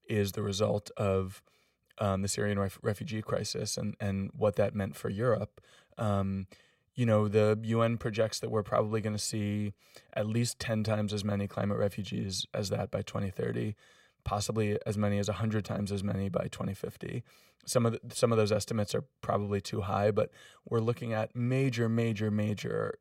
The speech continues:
um, refugee crisis, global refugee crisis. And, you know, there's a, they were actually quite optimistic and thinking, like, "Oh, well, we'll codify this in some way. It will be, it will, it will have to be codified." Another way of looking at it is that the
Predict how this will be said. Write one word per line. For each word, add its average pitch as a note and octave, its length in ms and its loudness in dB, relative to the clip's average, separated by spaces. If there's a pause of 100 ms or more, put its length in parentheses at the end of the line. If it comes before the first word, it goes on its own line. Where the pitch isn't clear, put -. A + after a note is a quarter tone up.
um, G2 360 -2 (100)
refugee - 640 -4
crisis, - 460 -4
global A2 360 0
refugee - 460 -6
crisis. - 500 -8 (480)
And, A2 460 2 (640)
you B2+ 80 2
know, A2+ 100 6
there's G#2+ 220 6
a, A2 80 4 (480)
they B2 100 4
were D3 140 10
actually B2+ 240 2
quite A#2 200 6
optimistic A#2 640 0
and G2+ 140 -4
thinking, G#2+ 260 -4
like, G#2 240 -2
"Oh, C3+ 80 4
well, A2+ 180 6
we'll G#2+ 220 2 (160)
codify G#2+ 440 2
this G2+ 180 -2
in G#2+ 100 -6
some G#2 240 -2
way. G2+ 360 0 (140)
It A#2+ 80 -2
will A2 220 -4 (100)
be, G2+ 200 -6 (260)
it A#2 80 -12
will, - 140 -14 (120)
it - 120 -8
will - 80 -8
have A#2 240 0
to A2 80 -8
be G#2+ 80 -4
codified." - 580 -2 (680)
Another D#3 200 4
way B2 140 6
of A2 80 2
looking A2+ 240 0
at G#2 80 -2
it A2+ 60 0
is G#2 100 -2
that A#2 200 0
the A#2 140 -4